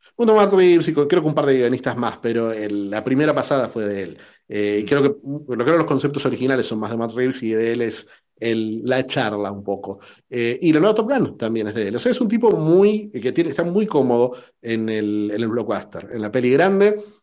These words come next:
Speaker 1: Y, mm, y nada, están con eso, están, eh, ahora, actualmente, Ridley Scott está filmando ahora, en este momento,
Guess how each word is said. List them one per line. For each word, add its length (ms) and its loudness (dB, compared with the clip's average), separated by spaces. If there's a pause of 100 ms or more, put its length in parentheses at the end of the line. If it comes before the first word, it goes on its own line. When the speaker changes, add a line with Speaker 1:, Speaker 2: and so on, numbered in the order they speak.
(300)
Speaker 1:
Y, 340 2
mm, 380 -2
y 80 2
nada, 240 -2 (120)
están 380 0
con 140 0
eso, 160 0
están, 360 2 (120)
eh, 340 -2
ahora, 440 4
actualmente, 680 2
Ridley 180 0
Scott 140 -2
está 180 -2
filmando 540 0
ahora, 380 0
en 80 -4
este 140 -6
momento, 360 2